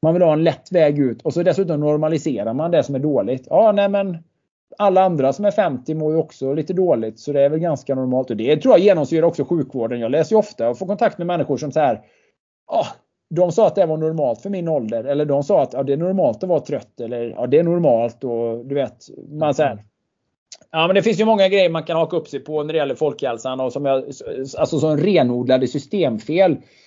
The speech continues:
Speaker 1: Faktiskt. Jag gjorde ett eget poddavsnitt om det här förra gången. Alltså, det här med vad, vad, vad man kanske borde fråga mer om i vården. Alltså, det är väl ointressant att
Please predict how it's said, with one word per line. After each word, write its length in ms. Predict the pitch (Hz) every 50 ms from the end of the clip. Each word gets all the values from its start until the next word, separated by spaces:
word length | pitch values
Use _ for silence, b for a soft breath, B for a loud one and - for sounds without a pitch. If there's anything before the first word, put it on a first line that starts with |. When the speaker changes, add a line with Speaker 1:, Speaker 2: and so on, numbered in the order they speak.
| b b b b b b _ _ _ _ _ _ _ _ _
Speaker 1:
Faktiskt. 560 | 165 147 - - 170 - - - _ _ _ _
Jag 180 | - 139 143 156
gjorde 140 | 147 151 147
ett 100 | 139 165
eget 220 | 165 139 131 -
poddavsnitt 420 | - 170 147 143 120 - 143 131 151
om 60 | 147
det 60 | 139
här 40 | 117
förra 180 | - 147 127
gången. 280 | 131 147 143 131 123 127
Alltså, 180 | 127 127 139 131
det 100 | 139 135
här 120 | 139 135
med 160 | 131 127 123 127
vad, 340 | 127 123 123 127 123 123
vad, 280 | 131 135 135 151 147 135
vad 100 | 139 135
man 140 | 135 135 127
kanske 220 | - 139 120 127
borde 580 | 123 131 160 143 120 110 104 110 151 180 185 -
fråga 500 | - - 208 190 156 127 117 110 131 127
mer 360 | 131 135 139 160 185 190 190
om 300 | 190 165 131 117 117 120
i 100 | 117 123
vården. 480 | 135 147 127 107 104 107 113 104 107 123
Alltså, 180 | 123 123 135
det 100 | 139 143
är 40 | 147
väl 80 | 165 202
ointressant 680 | 220 196 160 139 117 139 139 135 135 139 131 127 -
att 160 | 180 180